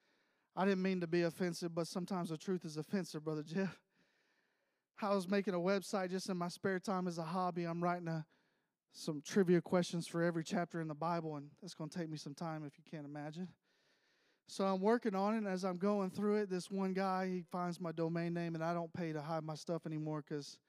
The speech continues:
I, I've created several websites, and I, just go ahead and call me. I'll talk to you. So they call me all the time, and he's like, "Hey, I see you're working on a website here. Let me help you with it if you want." And I said, "No, it's okay. I don't need any help." He said, "No, really, if,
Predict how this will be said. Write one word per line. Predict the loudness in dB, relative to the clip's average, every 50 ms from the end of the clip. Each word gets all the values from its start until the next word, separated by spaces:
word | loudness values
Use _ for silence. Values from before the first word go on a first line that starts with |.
| _ _ _
I, | -10 -10 -8 -8 -10 -10
I've | -10 -12
created | -8 -6 -6 -6 -6 -6
several | -6 -6 -4 -4 -2 -4
websites, | -2 -4 -6 -6 -6 -6 -6 -6 -8 -10
and | -10 -10
I, | -8 -10 -10 -14 -20 -16 -12
just | -12 -12 -10 -6
go | -6
ahead | -6 -4 -6
and | -8 -10
call | -10 -10 -10 -10
me. | -10 -10 -12
I'll | -12 -12
talk | -12 -12 -12 -12 -14 -16 -20
to | -20
you. | -20 -20 _ _ _ _ _ _ _ _ _ _ _ _
So | -8 -4 0
they | 0 0 0
call | 0 2 2 2 4
me | 4 2 4
all | 4 2 2
the | 0
time, | -2 -2 -2 0 0 0 0 -2 -4
and | -6 -8 -12 _ _ _ _ _ _ _ _ _ _ _ -20 -16 _
he's | -6 -6 -4
like, | -4 -6 -6
"Hey, | -4 -4 -4
I | -6
see | -4 0 2
you're | 2 4
working | 4 2 2 2 0
on | 0 0 0
a | 2
website | 2 2 2 0 -2 -4 -6 -6 -4 -4
here. | -2 -2 0 0 -2
Let | -2 -2 -4
me | -4
help | -2 -2 -4 -4 -2
you | -4 -2
with | -2 -2 -2 -2
it | -4 -6
if | -8 -10 -8 -8
you | -6
want." | -4 -4 -4 -6 -6
And | -8
I | -12
said, | -12 -12 -14 -12 -8
"No, | -6 -4 -4
it's | -4 -6 -6
okay. | -10 -10 -6 -6 -6
I |
don't | -6 -6 -8 -6
need | -4 -4 -4
any | -4 -6 -6
help." | -6 -4 -4 -4 -6 -8 _ -20 -20 -20 -20 -20 -20 _ _
He | 2 2
said, | 2 2 2
"No, | 2 4 4 6
really, | 6 6 6 6 4 2 0 -2
if, | -4 -4 -4